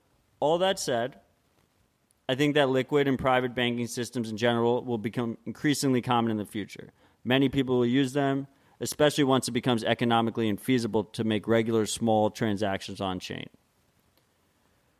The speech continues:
My main concern is that Liquid provides a new attack vector against Bitcoin in general. Currently, if a single exchange gets hacked and loses a significant amount of Bitcoin to a thief, there is no chance that an economic majority would support a fork to roll back the transaction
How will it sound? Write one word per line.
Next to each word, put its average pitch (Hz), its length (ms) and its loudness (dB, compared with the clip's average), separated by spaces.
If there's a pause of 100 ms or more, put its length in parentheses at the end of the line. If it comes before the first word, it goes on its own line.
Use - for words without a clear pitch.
(640)
My 127 160 -2
main 170 360 4
concern 113 640 0
is 104 220 -6
that 117 160 2
Liquid 123 360 0
provides 117 520 2
a 110 40 0
new 113 200 2
attack 107 420 -2
vector 104 380 -2
against 95 360 -4
Bitcoin 101 380 -2
in 95 80 -6
general. 95 640 -6 (240)
Currently, 135 680 0
if 107 120 -6
a 113 40 -4
single 147 320 0
exchange 131 460 0
gets 117 200 -4
hacked 117 300 0
and 113 140 -2
loses 110 340 0
a 104 60 0
significant 117 500 0
amount 117 240 2
of 101 80 -4
Bitcoin 110 360 -2
to 104 140 -2
a 98 40 0
thief, 98 440 -8 (180)
there 117 160 2
is 107 160 -2
no 131 320 4
chance 120 420 0
that 110 140 2
an 110 120 -2
economic 117 520 0
majority 107 440 2
would 98 160 -2
support 110 320 -2
a 101 60 0
fork 107 340 0
to 113 80 -2
roll 101 240 2
back 95 260 -2
the 101 80 -4
transaction 101 760 -2